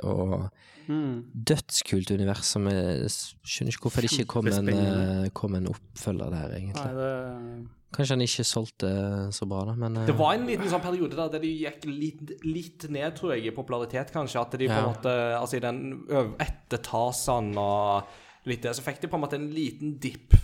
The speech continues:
Speaker 3: kanskje,
Speaker 1: Ja.
Speaker 3: i at de, de sleit kanskje litt med å selge seg litt, og
Speaker 1: Mm.
Speaker 3: jeg vet jo for eksempel også at Ringeren i Notre Dame, eh, forårsaket jo også at det var en del, eh, foreldre på, mm,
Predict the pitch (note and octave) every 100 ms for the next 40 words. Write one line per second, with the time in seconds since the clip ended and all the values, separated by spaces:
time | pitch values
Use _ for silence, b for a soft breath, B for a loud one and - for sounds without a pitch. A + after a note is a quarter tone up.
0 | - D3 A#2 - G#2+ A2+ G#2+ G#2 G#2+ A2
1 | A2+ A#2 B2 A2+ A2+ A#2+ A#2 - - -
2 | C3+ B2+ A#2+ A#2 A2+ C3+ A2+ - G#2+ F#2+
3 | G2 A2 G2+ G#2+ - B2 G#2+ G2+ B B
4 | D3+ C3 C3 C3 F#3+ D3+ F#3 F3+ D3 C3
5 | C#3+ D3+ D#3+ G#2+ A#2+ D3+ C#3+ C3 D3 C#3
6 | F#3 D#3+ A2+ B B B - C#3+ C#3 C3+
7 | B2 - D3 C#3 D#3 C#3+ A#2 A2+ A2+ B2+
8 | C3+ B2+ C3+ B2 B2 A#2+ A2+ A2 A#2+ B2
9 | A#2 A2 A2 A2 A2 A2+ - A#2+ A#2 C3
10 | A2 G#2 - A2+ G#2+ G#2 G#2 G#2